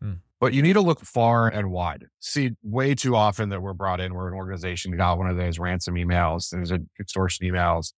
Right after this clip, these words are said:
Speaker 2: and they engaged and they got a list of files that were taken and they found, you know, "Hey, they may have been taken from over here." But you should know that if you get one of those extortion emails,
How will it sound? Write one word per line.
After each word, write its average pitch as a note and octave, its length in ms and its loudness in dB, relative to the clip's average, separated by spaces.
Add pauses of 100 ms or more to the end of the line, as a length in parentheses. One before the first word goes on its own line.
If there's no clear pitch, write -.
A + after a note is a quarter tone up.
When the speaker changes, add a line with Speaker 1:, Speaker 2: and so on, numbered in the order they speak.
(200)
Speaker 2:
and F#2 300 2
they G#2 120 4
engaged G2 540 2
and F2+ 100 -2
they F2+ 120 0
got F#2+ 180 4
a F#2 40 0
list F2 300 -4
of F2+ 80 -6
files F2 360 2
that E2+ 100 -2
were F2 100 0
taken F2+ 480 -2
and E2+ 120 -4
they F2 100 -4
found, F2+ 440 0
you F2+ 60 -2
know, E2+ 140 -2
"Hey, G#2+ 180 2
they G2 140 2
may F#2+ 160 2
have G2 80 0
been F2+ 100 0
taken F#2 300 -4
from E2+ 180 -10
over D#2 220 -6
here." D#2+ 280 -8 (160)
But C3 380 4
you A#2+ 240 -4
should D3 200 0
know G2+ 640 2
that G#2+ 200 -2
if G2 140 -6
you G#2 60 -4
get A#2 160 -6
one B2 100 -10
of A#2+ 60 -6
those G#2 100 -8
extortion G#2+ 460 -10
emails, D#3 320 -4